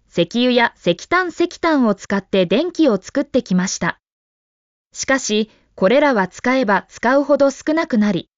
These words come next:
地球温暖化、地球温暖化の原因にもなっています。そのため、日本でも太陽光パネルを使ったり、風力発電を作ったりして、再生可能エネルギーをもっと使おうとしています。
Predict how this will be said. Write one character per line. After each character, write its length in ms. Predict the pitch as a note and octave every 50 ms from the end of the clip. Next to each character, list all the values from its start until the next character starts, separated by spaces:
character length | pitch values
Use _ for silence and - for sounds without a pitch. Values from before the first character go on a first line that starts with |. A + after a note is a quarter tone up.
| _ _
地 140 | - - -
球 300 | - - B3+ C#4 D4+ D4+
温 240 | C#4+ C4 C#4 D4+ D#4+
暖 180 | E4 E4 D#4+ D#4
化、 160 | - D#4 D4+
地 140 | - - -
球 240 | - C#4+ D#4+ E4
温 240 | - - C4 C#4+ D#4
暖 200 | E4 E4 D#4 D4+
化 140 | D4+ D#4 D4+
の 140 | C#4+ B3+ G#3+
原 160 | F#3 F#3+ G3+
因 300 | A#3 C4 C#4+ D4+ D4+ D4+
に 80 | D#4 E4+
も 120 | E4+ D4
な 120 | G#3 G3 G#3+
っ 100 | - -
て 120 | - G#3+
い 100 | G3+ F3
ま 160 | E3 D#3 E3
す。 200 | F#3 - - _ _ _ _ _ _ _ _ _ _ _ _ _ _ _ _ _ _ _ _
そ 180 | _ - G3 F#3+
の 140 | A3 B3+ -
た 140 | C4+ C4
め、 240 | B3 B3 B3 C4 B3+ _ _ _ _ _
日 140 | F#3+ F#3+ G3+
本 240 | G3+ D4 F4+ F#4+ F4+
で 100 | E4+ D4
も 120 | A#3 G#3
太 240 | F3 - E3+ D#3+ G3
陽 260 | C4+ C4+ E4 E4 E4+
光 240 | E4 - F4 F4 F4
パ 160 | E4+ - E4+
ネ 120 | E4+ E4+ D#4+
ル 120 | C#4 B3 G#3+
を 80 | F#3
使 240 | E3+ - - - G3
っ 80 | G3+ -
た 140 | - A#3 A#3
り、 240 | F#3+ E3+ F3+ G3 - _ _ _ _ _
風 260 | - - A#3+ D4 E4
力 220 | E4+ F4+ F4+ -
発 280 | F4 E4+ F4+ - - E4+
電 240 | C#4+ D#4 C#4+ B3 A3+
を 100 | G3 F3+
作 200 | - - - B3+
っ 40 | C4+
た 200 | C4 - B3+ A3+
り 100 | G3 F#3
し 140 | - - -
て、 200 | F3+ E3 - _ _ _ _ _
再 280 | _ - A3 A3+ B3 C#4
生 260 | - - D4+ D#4 D#4
可 180 | D#4 - D4+ D4
能 240 | D4+ D#4+ E4 D#4+
エ 80 | D#4 D#4
ネ 160 | D4+ D#4+ E4+
ル 100 | F4+ F4+
ギ 260 | C#4 C#4+ C#4+ B3+ A#3
ー 40 | G#3
を 60 | F#3+
も 160 | F3+ F3 G#3+ F4
っ 100 | - _
と 140 | - G#3
使 340 | - - - - A3+ A#3+ C4
お 60 | C#4+
う 60 | D4 C#4+
と 120 | - G#3
し 140 | G3 - -
て 80 | -
い 120 | F#3 F3+ F3
ま 160 | F3+ F3 G3
す。 200 | - - _ _